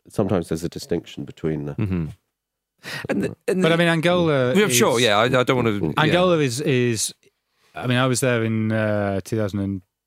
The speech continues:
Speaker 3: ten.
Speaker 2: Ten. Mm-hmm.
Speaker 3: Um, and it was a pretty tough, difficult place
Speaker 2: Yeah.
Speaker 3: then.
Speaker 2: Oh, I'm sure,
Speaker 3: And the
Speaker 2: yeah.
Speaker 3: war was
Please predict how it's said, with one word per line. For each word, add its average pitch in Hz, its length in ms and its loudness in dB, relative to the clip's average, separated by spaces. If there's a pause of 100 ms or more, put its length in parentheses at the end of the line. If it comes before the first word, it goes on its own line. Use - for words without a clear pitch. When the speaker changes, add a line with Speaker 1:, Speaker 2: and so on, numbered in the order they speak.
(1080)
Speaker 3:
ten. 80 120 0
Speaker 2:
Ten. 92 340 -2 (580)
Mm-hmm. 87 400 -4
Speaker 3:
Um, 101 720 0 (320)
and 123 200 2
it 131 140 -2
was 127 240 0
a 127 100 0
pretty 117 640 -4 (420)
tough, - 460 -4
difficult 120 460 -4
place 110 440 -2
Speaker 2:
Yeah. 104 160 0
Speaker 3:
then. 95 420 -2
Speaker 2:
Oh, 92 60 0
I'm 82 120 -4
sure, 92 220 -4
Speaker 3:
And 120 120 2
the 123 40 0
Speaker 2:
yeah. 120 60 0
Speaker 3:
war 131 240 2
was 120 220 -4